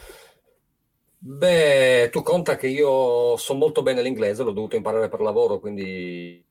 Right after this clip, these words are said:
io non ho mai gio-, giocato un titolo in italiano in vita mia, eh, quindi <laughs> se, sono la persona sbagliata probabilmente a cui chiede, a fare,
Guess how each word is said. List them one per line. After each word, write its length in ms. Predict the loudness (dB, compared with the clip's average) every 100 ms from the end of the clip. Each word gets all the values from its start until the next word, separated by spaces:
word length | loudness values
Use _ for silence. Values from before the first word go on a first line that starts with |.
| _
io 80 | -6
non 120 | -4
ho 40 | -4
mai 200 | -2 -4
gio-, 80 | -6 _ _ _ _ _ _ _
giocato 540 | -4 -2 -2 -4 -14 _ _ _ _ _ _
un 160 | -10 -8
titolo 260 | -6 -4
in 80 | -2
italiano 580 | -4 -4 -2 0 0 -2
in 100 | -4
vita 240 | -4 -4 -4
mia, 440 | -4 -4 -4 -4
eh, 240 | -2 -2 -2
quindi 420 | -6 -6 -6 -4
<laughs> 0 |
se, 560 | -2 0 0 2 2 0
sono 200 | 0 0
la 100 | 0
persona 280 | 0 0 0
sbagliata 400 | 0 0 0 0
probabilmente 360 | -4 -4 -4
a 40 | -6
cui 140 | -8
chiede, 200 | -4 -2
a 40 | -2
fare, 200 | -4